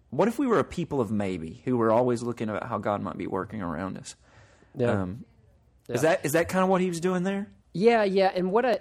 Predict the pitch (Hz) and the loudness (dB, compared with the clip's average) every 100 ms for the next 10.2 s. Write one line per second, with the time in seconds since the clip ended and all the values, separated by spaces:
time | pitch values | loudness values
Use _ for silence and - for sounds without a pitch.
0 | - 143 208 185 143 156 143 147 185 156 | -4 -6 0 0 0 -4 -4 0 -2 -2
1 | 156 135 - - 143 131 - 131 123 131 | -2 -2 -2 -2 -2 -2 -6 -4 -4 -4
2 | 131 123 - - 143 143 151 - _ _ | -4 -6 -12 -10 -2 -2 -2 -10 _ _
3 | - 151 175 220 202 175 147 127 120 - | -10 -6 2 2 4 2 2 0 -4 -14
4 | - - - _ _ _ _ 147 139 123 | -20 -20 -20 _ _ _ _ -2 0 0
5 | - - - _ - 123 123 147 147 170 | -4 -12 -16 _ -10 -4 -2 0 0 -2
6 | 151 117 117 117 - 175 143 117 104 92 | -2 -4 -6 -6 -2 -2 -2 -6 -6 -8
7 | 92 - 131 120 120 123 131 139 131 147 | -10 -10 -8 -4 -4 -4 -2 -2 -2 -2
8 | 147 117 - 113 - 190 196 202 254 175 | -2 -4 -4 -4 -4 -2 -2 0 -2 -4
9 | 135 135 117 135 147 147 - 117 117 104 | -4 -4 -4 -2 -2 0 -2 -4 -4 -6
10 | 80 - | -8 -12